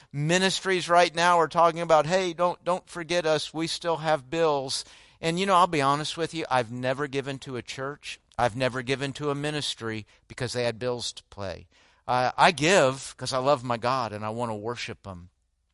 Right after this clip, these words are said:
And I give because I wanna join God in what He's doing at that church or through that ministry. And you, you have been so faithful just to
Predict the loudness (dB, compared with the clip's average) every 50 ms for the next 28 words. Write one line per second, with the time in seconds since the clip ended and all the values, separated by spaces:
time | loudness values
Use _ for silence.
0 | -14 -8 -4 -2 0 0 -2 -2 -2 0 2 2 4 2 2 0 -4 -12 -20 -20
1 | -20 -18 -10 -8 -8 -4 -2 -2 0 2 2 0 0 0 -2 -4 -4 -6 -8 -10
2 | -8 -6 -4 -2 -2 -2 -4 -4 -2 0 2 2 2 2 0 0 -4 _ -10 -10
3 | -8 -6 -2 -2 -2 -4 -4 -10 -8 -6 -6 -8 -8 -8 -8 -8 -8 -8 -10 -10
4 | -10 -10 -12 -12 _ -6 -6 -6 -6 -8 -12 -10 -8 -8 -10 -10 -12 -14 -16 -16
5 | -14 -12 -10 -8 -8 -8 -8 -10 _ -20 -20 _ _ _ _ _ -16 -8 -4 -2
6 | 0 0 0 0 2 2 2 2 2 _ -6 -8 -6 -6 -6 -6 -6 -6 -6 -8
7 | -8 -10 -10 -10 -8 -8 -10 -12 -16 -16 -14 -12 -10 -8 -8 -6 -6 -6 -6 -6
8 | -6 -6 -6 -6 -6 -4 -4 -4 -4 -6 -4 -4 -6 -6 -6 -8 -6 -6 -6 -8
9 | -10 -10 -10 -10 -8 -8 -8 -8 -8 -8 -6 -8 -10